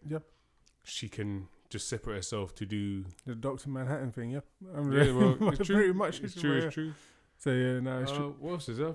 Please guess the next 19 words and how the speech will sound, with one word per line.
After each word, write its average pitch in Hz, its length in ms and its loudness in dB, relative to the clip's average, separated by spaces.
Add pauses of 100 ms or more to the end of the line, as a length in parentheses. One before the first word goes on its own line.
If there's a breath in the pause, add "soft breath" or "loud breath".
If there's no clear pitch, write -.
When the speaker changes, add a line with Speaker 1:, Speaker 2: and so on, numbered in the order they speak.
Speaker 2:
What 160 200 -8
questions 110 360 -12
were? 95 140 -6
It - 120 -6
just, 202 180 -6
uh, 170 60 -8 (220)
it - 20 -10
was 214 100 -6
just, 226 220 -6 (580 soft breath)
it 101 100 -4
was 117 80 4 (100)
Speaker 1:
Yeah. 135 100 4
Speaker 2:
rubbish, 165 320 6
man. 104 260 0
It 170 40 -8
was 151 100 2
just 156 120 4
rubbish. 151 500 8
<laughs> - 40 -20